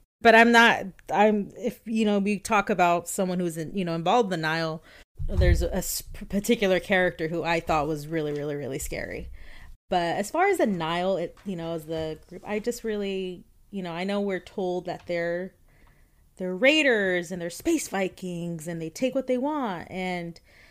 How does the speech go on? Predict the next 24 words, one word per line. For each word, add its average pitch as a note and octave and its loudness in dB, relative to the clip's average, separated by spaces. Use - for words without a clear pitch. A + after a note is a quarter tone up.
I F4 -2
don't G#4+ 2
know, F4+ 2
I A#3+ 4
just A#3 -2
didn't A#3+ -2
find A3 -2
it, G3+ -2
you G3+ -2
know, F3 -4
as F3 -4
intimidating E3 -8
on, E3+ -8
um, E3+ -8
off F3 -10
the E3 -6
page. - -12
Maybe A#3+ 2
it's A#3 0
something G3+ 2
that F3+ 2
I, - -2
you G3+ 2
know E3 -4